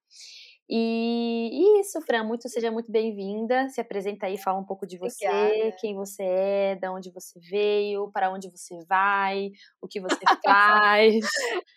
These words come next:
Speaker 2: É um Globo Repórter, né, minha vida?
Speaker 1: <laughs>
Speaker 2: É.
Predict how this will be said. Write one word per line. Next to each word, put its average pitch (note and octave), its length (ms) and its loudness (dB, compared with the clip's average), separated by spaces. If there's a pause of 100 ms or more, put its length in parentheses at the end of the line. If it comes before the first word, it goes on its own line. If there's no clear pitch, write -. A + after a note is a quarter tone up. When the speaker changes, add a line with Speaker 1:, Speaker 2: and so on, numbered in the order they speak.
(240)
Speaker 2:
É A#3+ 120 6
um B3 100 2
Globo A#3+ 300 4
Repórter, A#3 640 0
né, G#3 60 -4 (120)
minha D4+ 140 4
vida? - 300 2 (360)
Speaker 1:
<laughs> - 80 -20 (1080)
Speaker 2:
É. G#3+ 340 -6